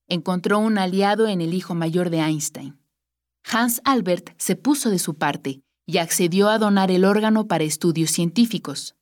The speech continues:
Con tranquilidad renovada, Harvey salió a dar una entrevista a las puertas del hospital.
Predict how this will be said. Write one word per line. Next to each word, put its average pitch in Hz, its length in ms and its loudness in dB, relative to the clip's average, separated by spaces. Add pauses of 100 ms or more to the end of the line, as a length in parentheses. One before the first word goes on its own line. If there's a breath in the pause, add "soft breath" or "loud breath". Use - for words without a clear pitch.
(1400)
Con 180 220 -2
tranquilidad 190 640 2
renovada, 190 800 2 (460)
Harvey 220 360 2
salió 180 340 2
a 185 80 2
dar 196 120 4
una 196 140 4
entrevista 185 560 0
a 180 60 4
las 160 180 0
puertas 185 400 0
del 160 160 0
hospital. 180 540 -2